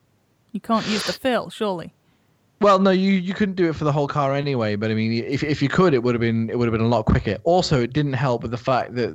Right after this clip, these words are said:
Speaker 2: um, Scarbs had very meticulously drawn every single Mercedes, um, logo on the back of the car in a little <laughs> three-point star,
Speaker 1: Uh-huh.
Speaker 2: uh,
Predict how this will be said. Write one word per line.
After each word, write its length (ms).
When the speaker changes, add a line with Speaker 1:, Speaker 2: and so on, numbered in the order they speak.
Speaker 2:
um, 460
Scarbs 600
had 280
very 420
meticulously 840
drawn 400
every 420
single 380
Mercedes, 920
um, 440
logo 440
on 100
the 80
back 240
of 80
the 80
car 300
in 80
a 80
little 320
<laughs> 160
three-point 580
star, 560
Speaker 1:
Uh-huh. 340
Speaker 2:
uh, 320